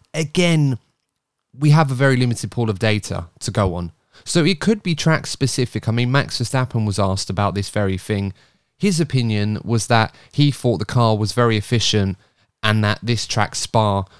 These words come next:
suited it perfectly. He then went on to say that, "I know that some tracks which are coming up might be a little bit more difficult, and I expect, again, a good battle with Ferrari. It was just this track that seemed to be perfect for our car, the rocket ship," as he referred to it as.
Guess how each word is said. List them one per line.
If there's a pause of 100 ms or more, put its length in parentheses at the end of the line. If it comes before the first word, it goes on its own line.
(120)
suited
it
perfectly. (300)
He
then
went
on
to
say
that,
"I
know
that
some
tracks
which
are
coming
up
might
be
a
little
bit
more
difficult, (320)
and
I
expect,
again,
a
good
battle
with
Ferrari. (280)
It
was
just
this
track
that
seemed
to
be
perfect
for
our
car, (280)
the
rocket
ship,"
as
he
referred
to
it
as.